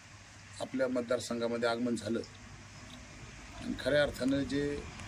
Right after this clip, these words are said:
दहा वर्ष, पाच वर्ष आणि नंतरचे पाच वर्ष मंत्री म्हणून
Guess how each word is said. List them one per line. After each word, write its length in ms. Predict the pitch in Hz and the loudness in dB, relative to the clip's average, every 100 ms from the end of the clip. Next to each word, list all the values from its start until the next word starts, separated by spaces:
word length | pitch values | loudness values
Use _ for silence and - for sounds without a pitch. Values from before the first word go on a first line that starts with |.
| - - - - - - - - - | -8 -8 -8 -6 -6 -6 -8 -4 0
दहा 160 | - 156 | 6 8
वर्ष, 300 | 156 - 120 - - - - - - - | 8 6 -2 -6 -8 -8 -8 -8 -6 -2
पाच 120 | 127 - | -2 -2
वर्ष 240 | 131 - | -2 0
आणि 420 | 127 127 - 120 127 | 0 0 -2 -2 0
नंतरचे 640 | 127 127 - 135 - 131 123 - - - - | 2 2 2 2 2 -2 -2 -6 -8 -8 4
पाच 120 | 127 123 | 4 6
वर्ष 240 | 131 117 131 | 2 4 6
मंत्री 340 | 139 135 143 | 6 8 8
म्हणून 260 | 139 127 | 8 8